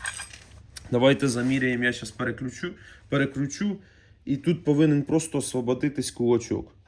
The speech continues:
Ну, якщо там поршень должен стати вверх, ну, я не буду це робити.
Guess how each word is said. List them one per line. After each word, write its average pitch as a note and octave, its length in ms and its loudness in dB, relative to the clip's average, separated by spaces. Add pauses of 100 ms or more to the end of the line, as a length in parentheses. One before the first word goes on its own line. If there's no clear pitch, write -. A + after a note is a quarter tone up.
(360)
Ну, G#3+ 80 2
якщо E3 240 4
там D#3 200 2
поршень D#3 480 4
должен D3 340 2
стати C#3 420 0
вверх, F#3 600 2 (540)
ну, D#3 340 2
я D3+ 180 4
не D3 120 4
буду A#2 280 -2
це A2+ 200 0
робити. F2+ 380 -2